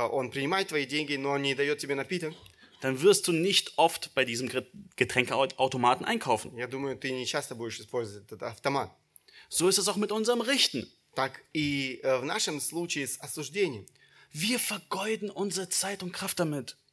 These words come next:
Speaker 1: Мы, äh, убиваем своё время напрасно, делая это.
Speaker 2: Es hilft weder mir noch meinem Bruder.
Speaker 1: Это не помогает ни мне, ни твоему, ни нашему брату.
Speaker 2: Und Gott gefällt das schon gar nicht.
Speaker 1: И Богу, конечно же, это не
Speaker 2: Es ist nur
Speaker 1: нравится.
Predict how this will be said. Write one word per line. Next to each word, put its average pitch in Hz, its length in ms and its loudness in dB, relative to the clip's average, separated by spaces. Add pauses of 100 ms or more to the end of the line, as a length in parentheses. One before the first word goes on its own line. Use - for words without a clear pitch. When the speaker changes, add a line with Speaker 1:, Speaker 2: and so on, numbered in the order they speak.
Speaker 1:
Мы, 139 540 2
äh, 131 540 2 (600)
убиваем 175 440 0
своё 165 260 0
время 165 320 2
напрасно, 143 960 -2 (140)
делая 131 420 2
это. - 160 -10 (240)
Speaker 2:
Es - 200 4
hilft 185 240 4
weder 180 220 4
mir 233 280 6
noch 220 200 4
meinem 214 260 2
Bruder. 185 460 0
Speaker 1:
Это 143 180 -2
не 151 100 2
помогает 175 440 2
ни 170 100 0
мне, 175 260 0
ни 190 100 -2
твоему, 170 420 -2
ни 156 180 -2
нашему 160 420 -2
брату. 170 380 -2
Speaker 2:
Und 156 140 -4
Gott 196 160 0
gefällt 190 240 0
das 185 100 2
schon 185 120 0
gar 180 180 0
nicht. 131 240 -4
Speaker 1:
И 131 320 -4
Богу, 123 560 0 (120)
конечно 135 340 0
же, 110 80 -2
это 101 160 -4
не 107 100 -6
Speaker 2:
Es 110 160 2
ist - 160 4
nur 202 100 2
Speaker 1:
нравится. 202 180 0